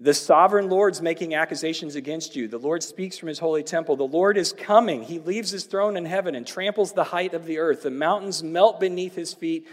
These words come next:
flow into the valleys like wax in a fire, like water pouring down a hill." And why is this happening? Because the rebellion of Israel. Yeah, the sins of the whole nation. Micah's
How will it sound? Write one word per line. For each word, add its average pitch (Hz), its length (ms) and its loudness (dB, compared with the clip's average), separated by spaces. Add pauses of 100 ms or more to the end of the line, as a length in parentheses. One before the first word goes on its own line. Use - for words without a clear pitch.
(160)
flow 170 600 0
into 202 200 -4
the 180 80 -8
valleys 156 400 -4
like 120 180 -4
wax 117 520 -6
in 131 100 -10
a 123 60 -14
fire, 104 440 -4 (360)
like 123 240 2
water 143 400 2
pouring 160 440 -4
down 139 220 -4
a 123 60 -8
hill." 123 360 -4 (520)
And 139 240 -6 (320)
why 139 300 2
is 190 240 -2
this 170 200 -6
happening? 143 520 -10 (1300)
Because 139 380 -4
the 117 120 -4
rebellion 117 640 -2
of 110 180 -14
Israel. 95 520 -10 (500)
Yeah, 120 320 4 (160)
the 117 80 -6
sins 170 680 -4 (120)
of 123 220 -2
the 117 140 -2
whole 123 520 -6 (280)
nation. 101 580 -10 (1000)
Micah's 123 600 -2